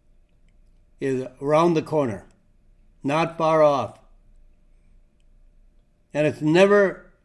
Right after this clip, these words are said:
too early to start building up your health to prevent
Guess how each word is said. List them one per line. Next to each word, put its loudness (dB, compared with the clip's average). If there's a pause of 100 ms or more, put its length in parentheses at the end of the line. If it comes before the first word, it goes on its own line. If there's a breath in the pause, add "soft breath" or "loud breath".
(200)
too 6
early 2 (920)
to -8
start -2 (1080)
building 6
up -2
your -6
health -6 (840)
to -12
prevent -4